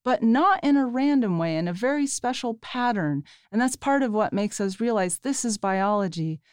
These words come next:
and not just rocks that happen to fall in a really interesting pattern. This is,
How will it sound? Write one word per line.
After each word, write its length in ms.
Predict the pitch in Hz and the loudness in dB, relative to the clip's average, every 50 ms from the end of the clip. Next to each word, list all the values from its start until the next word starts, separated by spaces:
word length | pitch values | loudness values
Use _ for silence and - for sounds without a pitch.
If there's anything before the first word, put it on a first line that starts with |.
| _ _ _ _ | _ _ _ _
and 180 | 180 196 196 | -2 0 2
not 280 | 202 202 202 196 - - | 2 2 2 0 -2 -2
just 440 | - 208 196 190 185 - - - - _ - _ _ _ _ _ _ _ _ _ | -2 0 0 0 0 -2 -4 -6 -10 _ -20 _ _ _ _ _ _ _ _ _
rocks 460 | - 175 226 226 233 208 - - - - | -6 -2 0 0 0 0 -2 -4 -4 -4
that 160 | 190 - - | -4 -4 0
happen 300 | - 220 220 - 202 185 | 0 0 2 2 0 0
to 60 | 180 | 0
fall 520 | - - - - 233 233 214 190 185 175 | -2 -6 -6 0 2 4 4 4 4 2
in 100 | 170 170 | 2 0
a 80 | 165 165 | 0 -2
really 400 | 165 190 240 285 285 262 254 226 | -2 -2 -2 0 0 0 0 0
interesting 540 | - 214 214 - 208 196 - 202 185 180 190 | 0 0 -2 0 -2 -4 -4 -2 -4 -4 -4
pattern. 580 | - 247 233 214 214 190 165 147 139 139 147 - _ - _ _ _ | -4 -2 -2 0 0 0 0 0 0 -2 -4 -4 _ -18 _ _ _
This 180 | 208 220 - 233 | -6 -4 0 0
is, 160 | 233 220 | 0 0